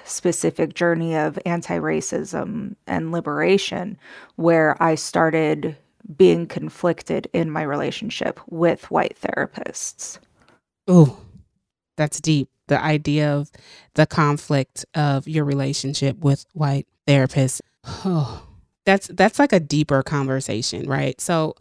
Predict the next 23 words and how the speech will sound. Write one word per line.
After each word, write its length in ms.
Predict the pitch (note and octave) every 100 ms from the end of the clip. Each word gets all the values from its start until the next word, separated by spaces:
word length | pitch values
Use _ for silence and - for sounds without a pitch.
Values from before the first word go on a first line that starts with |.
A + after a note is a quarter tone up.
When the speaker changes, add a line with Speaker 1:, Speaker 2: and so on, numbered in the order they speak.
| - -
Speaker 2:
for 100 | -
those 220 | F#3+ G#3+ G#3+
of 100 | G3+
you 200 | F#3 F#3
who 340 | G3+ F3 D#3
need 160 | E3+ E3+
a 60 | -
quick, 340 | - B3 -
quick 260 | - G#3+ _ _ -
history 360 | F3+ - D#3
lesson, 260 | D3 C#3 D#3
we 80 | F3
have 180 | F3+ -
to 80 | A3
remember 300 | F#3+ D3+ D3+
that 280 | C#3 B2 - _ _ - - -
therapy 600 | A#3 A3+ E3+ D3+ D3+ E3
was 320 | - D#3 D#3 -
founded 500 | F#3 F3+ F3 C#3+ D#3
and 240 | E3+ D#3 D3+ -
created, 540 | - F3+ F3+ D3+ F3
curated 460 | - G#3+ D3 D#3 F3
by 420 | C#3+ C#3 C#3+